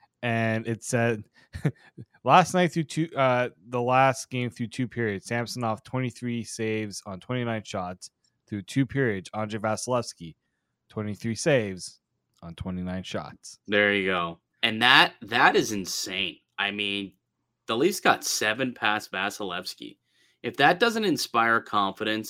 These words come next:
Speaker 2: in Leafs Nation that this guy's beatable, and not, you're not gonna get seven on that guy probably again in this series, but through two games, you've, you've put ten past him. He's beatable this year.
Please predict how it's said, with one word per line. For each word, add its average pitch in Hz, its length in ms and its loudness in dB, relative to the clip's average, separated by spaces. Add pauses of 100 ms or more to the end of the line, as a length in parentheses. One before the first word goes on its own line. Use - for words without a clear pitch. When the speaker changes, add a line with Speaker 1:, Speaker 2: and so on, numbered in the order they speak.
Speaker 2:
in 113 160 -6
Leafs 113 240 -4
Nation 107 360 -4
that 95 160 -4
this - 180 -4
guy's 110 260 0
beatable, 104 560 -4 (560)
and 107 500 4 (380)
not, 196 340 10
you're 147 160 10
not 175 200 10
gonna 139 100 -2
get 123 160 2
seven 104 340 0
on 95 140 0
that 90 240 -4
guy 87 640 -4 (160)
probably 101 600 0
again 101 640 0
in 104 180 -4
this 90 220 -6
series, 101 480 0 (640)
but 123 300 4 (140)
through 131 200 -2
two - 200 0
games, 131 560 0
you've, 104 300 -8
you've 101 220 -14
put 113 180 -2
ten 123 300 -2
past 104 400 -4
him. - 60 -20 (160)
He's 151 340 -2
beatable 120 480 -4
this - 240 -10
year. 87 240 -14